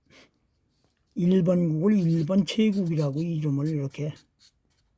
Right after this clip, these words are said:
일본을 일본 제국이라고 칭했습니다. 이렇게 이름을 붙여서 일본, 이때서부터는 일본 제국이라고 그래서 메이지 명치 천황이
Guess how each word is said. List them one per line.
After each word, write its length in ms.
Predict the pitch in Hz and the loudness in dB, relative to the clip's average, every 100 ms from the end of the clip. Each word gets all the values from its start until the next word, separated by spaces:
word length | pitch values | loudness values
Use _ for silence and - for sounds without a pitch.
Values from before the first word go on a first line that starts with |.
| _ _ _ _ _ - _ _ _ _ _ _ _ _ - - _ _ _ _ - _ - _ _ - _ _ _ _ _ - _ _ _ - - _ _ _ _ - | _ _ _ _ _ -20 _ _ _ _ _ _ _ _ -20 -20 _ _ _ _ -20 _ -20 _ _ -20 _ _ _ _ _ -20 _ _ _ -20 -20 _ _ _ _ -4
일본을 600 | 170 185 165 170 220 202 | 0 2 2 2 2 2
일본 340 | 175 170 165 | 0 0 0
제국이라고 520 | 156 147 143 151 196 | 0 0 -2 -4 -6
칭했습니다. 1040 | 196 - - 208 147 - 139 147 151 - 104 | -8 -10 -4 -4 -4 -10 -10 -10 -12 -16 -20
이렇게 180 | - 139 | -20 -16
이름을 400 | 147 147 143 147 | -14 -10 -10 -10
붙여서 460 | 147 - 147 139 | -12 -20 -18 -12
일본, 520 | 135 147 143 143 139 165 | -10 -8 -8 -10 -14 -14
이때서부터는 640 | 151 175 143 147 185 226 208 | -14 -10 -10 -8 -6 -4 -2
일본 420 | 165 147 143 143 | -4 -4 -6 -6
제국이라고 500 | 147 139 139 147 139 | -8 -8 -10 -12 -12
그래서 380 | 131 139 139 202 _ _ _ _ _ _ | -14 -14 -14 -14 _ _ _ _ _ _
메이지 480 | - 185 190 175 185 | -2 2 2 2 -2
명치 480 | 170 170 160 - - | -2 -2 -2 -6 -16
천황이 640 | - 202 165 156 175 226 | -14 -8 -6 -6 -6 -8